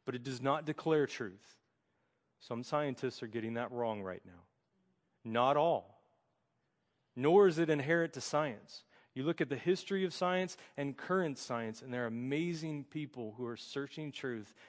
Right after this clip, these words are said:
and call it truth when they see it. Amazing discoveries have happened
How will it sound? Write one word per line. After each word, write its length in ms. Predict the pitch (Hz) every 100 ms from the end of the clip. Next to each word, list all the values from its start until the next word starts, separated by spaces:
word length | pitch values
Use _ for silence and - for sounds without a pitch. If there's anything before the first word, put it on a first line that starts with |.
| _
and 160 | 117 104
call 220 | 123 120
it 100 | 117
truth 320 | - 117 110
when 140 | 120
they 100 | 123
see 180 | 120 113
it. 160 | 95 - _ _ _ _ _ _ _ _ _ _ _ _ _ _ _ _ _ _ _ _ _ _ -
Amazing 420 | 110 139 139 135
discoveries 540 | 120 - 131 117 107
have 140 | 104 -
happened 560 | 127 117 - 95 95